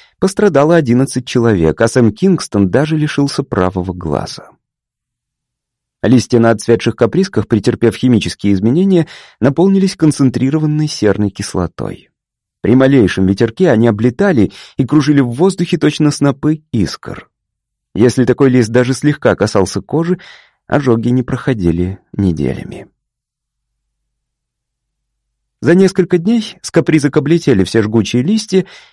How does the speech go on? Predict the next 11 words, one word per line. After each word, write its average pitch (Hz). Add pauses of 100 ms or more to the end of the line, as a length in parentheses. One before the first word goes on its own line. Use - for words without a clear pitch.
(220)
и 196
тут 143
же 147
выросли 101
новые. 76 (480)
Эти 151
были 104
крупнее 135
и 160
мясистее 120
прежних, 175